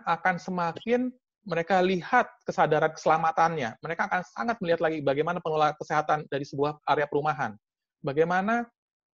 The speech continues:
eh, eh, developer bisa mengabsorb keresahan-keresahan yang dipikirkan oleh mereka sebelumnya.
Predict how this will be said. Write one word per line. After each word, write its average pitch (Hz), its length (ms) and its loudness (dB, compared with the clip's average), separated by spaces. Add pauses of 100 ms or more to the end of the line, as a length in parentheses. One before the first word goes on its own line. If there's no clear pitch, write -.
(340)
eh, 160 560 2
eh, 151 520 -2 (120)
developer 160 640 0 (120)
bisa 165 360 -6
mengabsorb 160 560 -4 (400)
keresahan-keresahan 175 880 0
yang 170 320 -2 (340)
dipikirkan 175 540 -4
oleh 160 160 0
mereka 160 320 0
sebelumnya. 160 640 -4